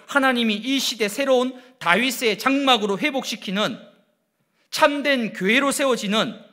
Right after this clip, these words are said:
그런 은혜와 응답을 누리시기를 주님의 이름으로 축복을 드립니다. 오늘 아모스 구 장 십이 절, 십삼 절, 십오 절 반복적으로 말씀합니다. 여호와의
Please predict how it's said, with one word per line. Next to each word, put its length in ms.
그런 240
은혜와 380
응답을 640
누리시기를 760
주님의 320
이름으로 320
축복을 340
드립니다. 480
오늘 240
아모스 320
구 100
장 180
십이 360
절, 360
십삼 480
절, 300
십오 400
절 340
반복적으로 640
말씀합니다. 640
여호와의 760